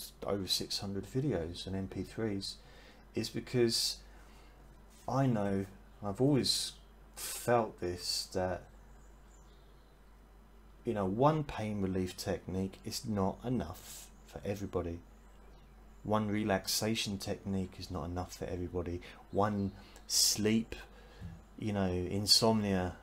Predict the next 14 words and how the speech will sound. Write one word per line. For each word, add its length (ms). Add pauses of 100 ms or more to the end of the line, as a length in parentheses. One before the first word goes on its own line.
(260)
technique 580
is 140
not 280
enough 300
for 140
everybody. 600 (1120)
We've 120
all 180
got 280
our 440 (640)
particular 680
likes, 720
our 320 (640)
particular 640